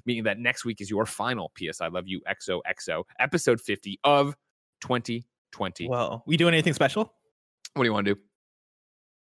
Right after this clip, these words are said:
Speaker 2: Uh, oh, that's a, that's a, that's a big question. For
Speaker 1: Right,
Speaker 2: the
Speaker 1: I know,
Speaker 2: final
Speaker 1: right?
Speaker 2: P S Love You.
Speaker 1: We could do, like, we could come up with some P S I Love You X O X O awards.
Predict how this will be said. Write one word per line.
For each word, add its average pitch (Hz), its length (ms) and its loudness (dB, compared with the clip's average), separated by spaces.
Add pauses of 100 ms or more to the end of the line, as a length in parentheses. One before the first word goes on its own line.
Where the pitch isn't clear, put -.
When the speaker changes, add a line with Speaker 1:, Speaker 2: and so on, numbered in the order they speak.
(160)
Speaker 2:
Uh, 151 420 8 (160)
oh, 160 180 4
that's 165 200 4
a, 151 140 2
that's 123 240 -2
a, 117 60 -10
that's 113 280 -8
a 120 40 -16
big 113 160 -4
question. 110 440 -6
For 107 120 -2
Speaker 1:
Right, 110 120 6
Speaker 2:
the 117 80 4
Speaker 1:
I 143 140 6
know, - 60 6
Speaker 2:
final - 40 6
Speaker 1:
right? 104 140 4
Speaker 2:
P 147 40 4
S 139 140 -2
Love 131 220 0
You. 110 220 -4 (340)
Speaker 1:
We 139 140 4
could 160 100 6
do, 165 160 8
like, 160 160 8
we 151 100 6
could 151 160 6
come 160 120 2
up 160 120 6
with 160 140 6
some 151 300 4
P 151 140 2
S 151 120 4
I 143 60 4
Love 139 160 4
You 139 160 4
X 131 180 2
O 135 100 6
X 127 180 2
O 127 120 6
awards. 123 760 2